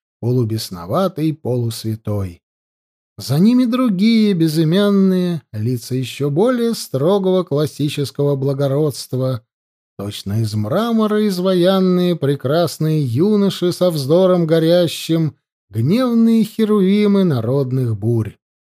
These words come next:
И девушки, как чистые весталки, как новые Юдифии, идущие в стан Алаферна с молитвой в сердце и пистолетом Браунинга, спрятанным в дамскую муфту.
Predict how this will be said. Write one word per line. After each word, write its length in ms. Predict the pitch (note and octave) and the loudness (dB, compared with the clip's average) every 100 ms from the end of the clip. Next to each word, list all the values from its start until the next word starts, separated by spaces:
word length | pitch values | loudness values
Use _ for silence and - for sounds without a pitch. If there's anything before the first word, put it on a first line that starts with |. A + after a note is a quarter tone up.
| _ | _
И 140 | C#3+ C#3 | -2 -2
девушки, 760 | A#2 B2+ G#3 G3+ F3+ - D#3+ | -2 0 2 2 0 -2 -4
как 180 | C#3+ D3 | -2 -4
чистые 560 | - D#3+ F3 - D3 C#3+ | -4 -2 -2 -2 0 2
весталки, 800 | C#3 A#2+ - D#3+ F3+ D3+ D3+ | 0 -2 -4 -2 0 -2 -4
как 180 | C3 C#3 | -2 -2
новые 500 | D#3+ G#3+ A3+ G#3 F#3+ | 0 2 2 2 2
Юдифии, 840 | G3 F3 D3+ G#3 G3 - E3+ D3 - _ _ - | 2 2 0 0 0 0 0 0 -4 _ _ -10
идущие 640 | G#2+ A#2 A#2 A2+ - G#2+ | -4 -2 -2 -4 -4 -4
в 60 | A2 | -4
стан 340 | - B2 C3+ | -4 -2 -2
Алаферна 800 | B2 A#2 A2+ - G#3 A3 G#3 G#3 | 0 -2 -2 0 2 2 2 2
с 160 | G3 - | 0 0
молитвой 760 | E3 E3+ A3 C4+ G3+ A3 A3 | 0 2 2 0 0 0 0
в 80 | G3+ | -2
сердце 640 | - C3+ E3+ E3 - - | -6 -2 0 0 -4 -4
и 120 | C3+ A#2+ | -2 -2
пистолетом 840 | A#2+ A2+ G#2+ G#2+ C#3+ C3 B2+ B2 | -4 -6 -6 -2 -2 -2 -2 -2
Браунинга, 1000 | A2 A#2+ G#3 A#3 A3 G#3 G#3 G3 F#3+ F#3+ _ _ _ _ _ _ - | 0 0 0 0 2 2 2 2 0 -2 _ _ _ _ _ _ -20
спрятанным 960 | - - C3 A#3 G#3 F#3+ F#3+ F#3+ F3+ | -20 -6 -2 -2 -2 0 2 2 0
в 100 | B2+ | -2
дамскую 640 | G#2+ B2+ D3 - - C3 B2 | -4 -2 -2 -4 -4 -2 0
муфту. 580 | A#2 A#2+ - G#2+ F#2 | 0 -2 -6 -14 -14